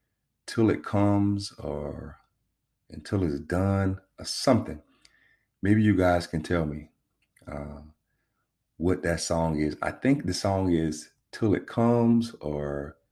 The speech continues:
um, Until It Comes. I'm not sure, but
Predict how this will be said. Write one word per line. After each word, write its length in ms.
um, 840
Until 420
It 100
Comes. 480
I'm 160
not 220
sure, 480
but 440